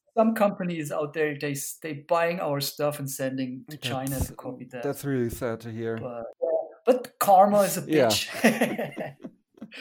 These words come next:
Speaker 1: It comes everything back.
Speaker 2: Um,
Speaker 1: <laughs>
Speaker 2: when you, uh, like, I think at this point it's, uh, been a couple of years, but I've,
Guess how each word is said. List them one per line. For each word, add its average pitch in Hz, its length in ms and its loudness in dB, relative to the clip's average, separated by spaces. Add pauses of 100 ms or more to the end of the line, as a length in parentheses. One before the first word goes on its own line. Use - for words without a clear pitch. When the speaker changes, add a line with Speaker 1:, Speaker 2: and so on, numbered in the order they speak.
(960)
Speaker 1:
It - 720 -4
comes - 240 -8
everything 160 420 -4
back. 143 200 0
Speaker 2:
Um, 143 240 -4 (320)
Speaker 1:
<laughs> - 540 -8 (160)
Speaker 2:
when 147 200 2
you, 139 460 -2
uh, 131 140 -2
like, 123 340 -4 (140)
I 131 100 -4
think 156 240 -6
at 139 100 -6
this 135 140 -6
point 139 300 -6
it's, - 260 -12
uh, 120 500 -6 (140)
been 135 160 -4
a 175 80 -6
couple 180 300 -10
of 175 80 -6
years, 180 360 -6
but 131 180 -8
I've, 127 240 -4